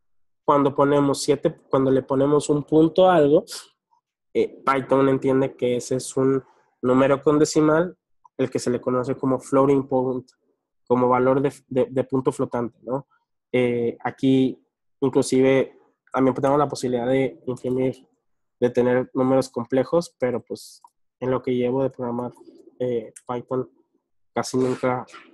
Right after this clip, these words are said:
he estado en números complejos, quizás una vez en mi vida, y eso en mi tiempo que era más de científico, más, más, más científico mi trabajo. Entonces,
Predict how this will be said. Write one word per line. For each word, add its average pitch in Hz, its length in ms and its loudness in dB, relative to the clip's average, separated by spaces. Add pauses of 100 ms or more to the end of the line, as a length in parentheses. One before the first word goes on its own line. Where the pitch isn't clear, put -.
(160)
he 123 100 0 (120)
estado 123 320 -2
en 127 60 0
números 127 280 0
complejos, 110 480 -12
quizás - 500 -8
una 147 240 4
vez 131 220 2
en 127 100 -2
mi 123 80 -4
vida, 120 260 -6 (500)
y 117 120 2
eso 120 200 2
en 131 100 4
mi 120 120 0
tiempo 110 420 -2
que 117 80 -6
era 110 260 -10 (100)
más 113 220 -10
de 120 80 -10
científico, 113 600 -12
más, 127 300 -6
más, - 160 -10
más 123 140 -6
científico 123 380 -8
mi 113 80 -4
trabajo. 104 400 -16
Entonces, 131 460 -4